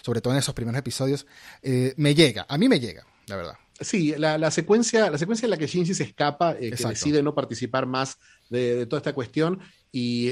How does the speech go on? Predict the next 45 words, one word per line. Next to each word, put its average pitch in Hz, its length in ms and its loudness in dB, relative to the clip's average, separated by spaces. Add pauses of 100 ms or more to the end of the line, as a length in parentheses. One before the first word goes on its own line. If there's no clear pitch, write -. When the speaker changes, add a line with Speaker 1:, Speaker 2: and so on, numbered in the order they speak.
Speaker 2:
e 131 360 -4
huir, 151 540 4
eh, 113 380 -2
en 110 80 -6
el 113 160 -6
tren 156 360 0
es, 135 380 -4
sigue 196 300 0
siendo 156 180 -2
muy 147 140 0
efectiva. 120 400 -2
Hay 214 140 4
un 180 300 0
frame 202 460 2
en 113 100 -6
particular 107 600 -2
en 113 100 -6
esa 123 160 -8
escena, 156 400 0 (340)
eh, 117 120 -8
que 156 120 0
porque 180 140 2
lo 208 60 6
vemos 247 180 6
pasear 233 400 2
por 208 100 2
distintos 170 300 -2
lugares. 156 340 0
Hay 302 100 0
un 339 140 -8
que - 60 -6
está - 260 -2 (440)
caminando 202 420 2
sobre 202 200 0
un 175 40 -4
cuadro 240 220 4
de 190 40 6
Van 131 140 4
Gogh, 156 320 4 (480)
que 160 420 0 (340)
me 143 180 2
parece 180 320 4
que 180 80 0
es 143 100 -2
un, 131 300 -4